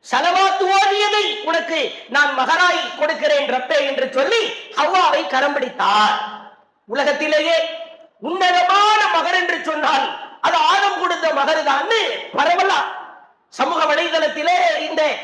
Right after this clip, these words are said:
வீடியோ காட்சிகளை பார்க்கலாம். பேசியவர் யார் என்று சொன்னால் உச்சத்திலே மார்க்க மாமேதை என்று பட்டம் பெற்றவர்.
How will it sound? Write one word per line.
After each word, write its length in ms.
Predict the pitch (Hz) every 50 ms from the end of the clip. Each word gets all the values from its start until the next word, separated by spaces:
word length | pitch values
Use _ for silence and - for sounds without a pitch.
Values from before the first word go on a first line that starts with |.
| - - -
வீடியோ 320 | - 349 370 359 349 330 320
காட்சிகளை 580 | 320 311 302 339 330 339 349 320 339 330 339
பார்க்கலாம். 600 | - 302 311 311 302 - 311 339 381 381 381 -
பேசியவர் 560 | - 330 349 - - 349 359 349 349 339 311
யார் 180 | 311 302 320 330
என்று 280 | 339 330 320 330 - -
சொன்னால் 720 | 302 294 302 370 440 427 415 311 269 - - - - - - - - -
உச்சத்திலே 760 | 240 240 - - 415 392 403 403 359 339 320 294 247 - - 220
மார்க்க 500 | 247 277 294 311 349 359 - - 349 311
மாமேதை 580 | 285 294 320 339 349 359 359 339 330 330 330
என்று 240 | 311 311 302 302 -
பட்டம் 300 | - 277 269 - 311 302
பெற்றவர். 460 | 294 269 269 262 247 233 190 170 -